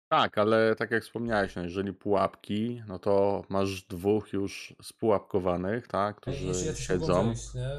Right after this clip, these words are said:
Speaker 2: W trakcie
Speaker 1: i jeszcze jacyś wchodzą, to teoretycznie tutaj, jeżeli posyłasz go na wyprawę i jest to bitwa, no to do tych sześciu jesteś w stanie dociągnąć.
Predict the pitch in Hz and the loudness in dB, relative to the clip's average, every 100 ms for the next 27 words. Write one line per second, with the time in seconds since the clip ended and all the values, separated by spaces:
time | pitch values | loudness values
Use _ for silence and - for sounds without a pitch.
0 | 143 - 123 120 101 101 123 101 98 107 | -10 -10 -6 2 4 4 4 4 4 0
1 | - - 104 104 107 101 107 117 110 113 | 0 4 4 4 0 -2 -2 2 4 4
2 | 113 113 117 - 107 117 113 107 107 104 | 2 0 -4 -4 -8 -4 0 0 0 -2
3 | 107 104 104 - 120 113 101 107 107 104 | -4 -6 -8 -2 2 2 0 -2 0 0
4 | 98 101 107 113 113 117 113 113 104 104 | -2 -4 2 4 4 2 0 0 -2 -4
5 | 107 - 104 110 110 - 113 107 104 110 | -4 -4 -4 -6 -6 -2 -2 -2 -6 -6
6 | - - - _ - 104 - 117 - 120 | -8 -16 -20 _ 0 2 2 -2 2 4
7 | 117 - - 123 123 120 117 113 107 - | 4 2 -4 2 4 4 2 0 -2 -6
8 | 107 - 107 107 104 101 95 87 95 90 | -8 -2 -2 0 -2 -4 -6 -4 -2 -2
9 | 82 78 - | -6 -14 -20